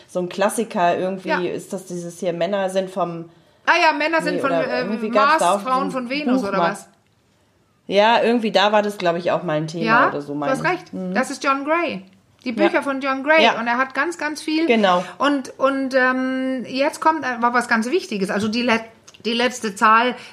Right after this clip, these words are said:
Speaker 2: das ist, äh, so die, dieses, wo alles stimmen muss, das sind zwanzig Prozent der
Speaker 1: Ja.
Speaker 2: Männer und dreißig Prozent der Frauen, also sehr viele.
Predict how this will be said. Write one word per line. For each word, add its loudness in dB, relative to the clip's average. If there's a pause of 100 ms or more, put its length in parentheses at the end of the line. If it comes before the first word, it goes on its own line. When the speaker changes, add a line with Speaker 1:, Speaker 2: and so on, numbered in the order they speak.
Speaker 2:
das 0
ist, -6
äh, -2
so 0
die, -4
dieses, -6
wo -2
alles 2
stimmen -2
muss, -2
das -6
sind -4
zwanzig -2
Prozent -4
der 4
Speaker 1:
Ja. 6
Speaker 2:
Männer 2
und -4
dreißig -2
Prozent -6
der -2
Frauen, 0
also -6
sehr -2
viele. -2